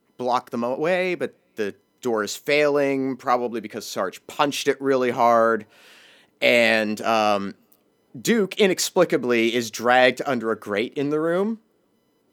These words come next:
and killed by something we're never seen. And then Sarge gets pulled through the nano wall just as it's closing.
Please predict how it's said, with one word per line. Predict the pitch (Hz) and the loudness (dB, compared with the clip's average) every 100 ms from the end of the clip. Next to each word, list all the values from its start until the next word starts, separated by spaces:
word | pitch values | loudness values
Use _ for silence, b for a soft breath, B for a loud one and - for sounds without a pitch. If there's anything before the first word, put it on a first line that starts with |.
| - | -4
and | 143 139 | -4 0
killed | 160 151 | 0 2
by | 151 | 2
something | 170 147 165 | 0 -4 -4
we're | 147 | -2
never | 147 135 | -2 -2
seen. | 165 131 117 185 - _ _ _ _ _ _ _ _ - | -4 -4 -4 -6 -10 _ _ _ _ _ _ _ _ -2
And | 165 | 0
then | 180 | 2
Sarge | 160 220 196 | 0 2 0
gets | - 160 | 0 -6
pulled | - 196 | 0 0
through | 190 202 | 0 -2
the | 170 | 2
nano | 135 131 127 | 2 2 2
wall | 120 120 | 2 2
just | 110 - | 0 -6
as | 104 | -12
it's | - 104 | -12 -16
closing. | - 196 131 - | -2 0 0 -4